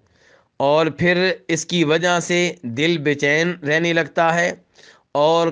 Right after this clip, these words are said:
قے آنے کی کیفیت پیدا ہو جاتی ہے۔ تو یہ بیماری اس انداز سے رہتی ہے حتیٰ کہ وہ آدمی فوت ہو جاتا ہے جسے یہ پھوڑا نکلتا ہے۔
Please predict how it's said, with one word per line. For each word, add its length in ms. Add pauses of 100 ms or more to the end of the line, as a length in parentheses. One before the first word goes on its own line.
(140)
قے 240
آنے 380
کی 380 (320)
کیفیت 500
پیدا 260
ہو 160
جاتی 460
ہے۔ 120 (1200)
تو 120
یہ 600 (300)
بیماری 640
اس 180
انداز 380
سے 140
رہتی 440
ہے 160
حتیٰ 360 (100)
کہ 300 (340)
وہ 220
آدمی 360
فوت 320
ہو 120
جاتا 420
ہے 220 (260)
جسے 340
یہ 160
پھوڑا 480
نکلتا 640
ہے۔ 120